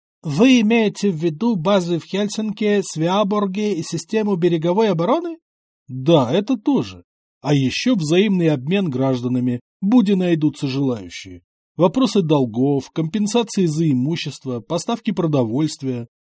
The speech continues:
Вот тут Россия могла держать животноводческую Финляндию практически за горло. Горячим парням приходилось импортировать две трети зерна.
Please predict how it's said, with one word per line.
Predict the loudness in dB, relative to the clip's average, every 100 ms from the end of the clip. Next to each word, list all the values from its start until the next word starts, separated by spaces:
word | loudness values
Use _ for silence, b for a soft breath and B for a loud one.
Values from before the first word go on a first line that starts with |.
| _ _ _ -8
Вот | -4 -4 -4
тут | -2 -2 -2 _
Россия | -4 -4 -4 -4 -2 -2 -4 -10 _
могла | -6 -4 -2 -2
держать | 0 -2 0 -2 -2
животноводческую | -2 -2 -2 -4 -4 -4 -4 -8 -4 -2 -2
Финляндию | -2 -2 0 -2 -2 -4 -4
практически | -6 -8 -6 -8 -8 -4
за | -4 -2 -4
горло. | -4 -8 -10 -16 -20 _ _ _ _ _ -8
Горячим | -2 0 -2 -2 -4
парням | -2 -4 -2 -4 -4
приходилось | -6 -4 -2 0 -2 -2
импортировать | -6 -4 -6 -2 0 0 -2
две | -2 -2
трети | 0 -2 -2 -2
зерна. | -2 -4 -4 -8 -12